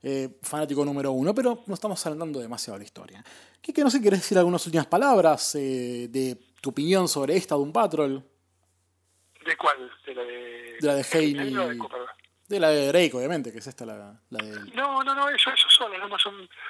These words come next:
Speaker 2: eh, que, que la disfruté. Y la, la, se puede leer todavía, porque a veces, viste, cuesta leer desde la perspectiva actual esos cómics de la Silver Age, ¿no? Porque, digamos,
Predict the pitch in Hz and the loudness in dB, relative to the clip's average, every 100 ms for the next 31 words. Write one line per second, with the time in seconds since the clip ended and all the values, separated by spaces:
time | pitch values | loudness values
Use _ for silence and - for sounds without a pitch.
0 | - - 220 170 160 156 160 151 160 165 | -14 -12 -8 -6 -6 -2 -4 -4 -6 -4
1 | 175 180 240 247 240 185 185 175 - - | -6 -6 -6 -4 -4 -2 0 0 0 -4
2 | 190 - 233 269 277 202 180 190 202 - | -2 -4 -8 -6 -4 -6 -4 -4 -4 -6
3 | 170 165 139 127 - - - - - - | -4 -4 -8 -12 -12 -16 -16 -16 -18 -20
4 | - - 170 180 214 220 196 196 196 202 | -20 -14 -6 -4 -2 -2 -4 -6 -4 -4
5 | 180 170 156 160 151 156 156 151 143 135 | -4 -4 -4 -6 -6 -2 -2 -4 -6 -8
6 | - 143 143 - 160 151 160 160 175 - | -8 -14 -14 -8 -6 -6 -2 -2 -2 -14
7 | - - _ _ 202 - 156 165 170 165 | -16 -16 _ _ -4 -2 -2 -4 -4 -6
8 | 151 139 - 156 147 143 135 - 151 180 | -2 -2 -2 -4 -6 -6 -10 -12 -12 -8
9 | 160 - - - 156 151 | -6 -6 -10 -4 -2 -2